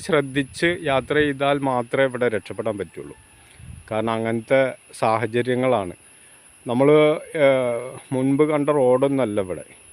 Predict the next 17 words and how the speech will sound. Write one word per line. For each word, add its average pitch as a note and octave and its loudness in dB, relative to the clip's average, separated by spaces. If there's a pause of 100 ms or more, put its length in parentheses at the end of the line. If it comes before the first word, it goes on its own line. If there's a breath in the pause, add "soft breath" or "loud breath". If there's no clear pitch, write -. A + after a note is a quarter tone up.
(160)
പല A2+ 2 (160)
വിധത്തിലാണ്. G#2+ -2 (800 loud breath)
അപ്പോൾ A2+ -2
ഇതാണ് C#3 2 (240)
നമ്മൾ C3 2 (120)
മുന്നേ C3 2
പറഞ്ഞ, B2 0 (560 loud breath)
മുന്നേ A#2+ -2 (180)
അതായത് A#2+ 0
രണ്ട് B2+ -2
മൂന്ന് C#3 -2
മാസങ്ങൾക്ക് C#3 -2
മുമ്പേയാണ് C3 -2
ഇത്. F#2+ -10 (180)
നല്ലൊരു B2+ 0 (140)
താഴ്ചയിലേക്ക് B2 2
തന്നെ, G#2+ -2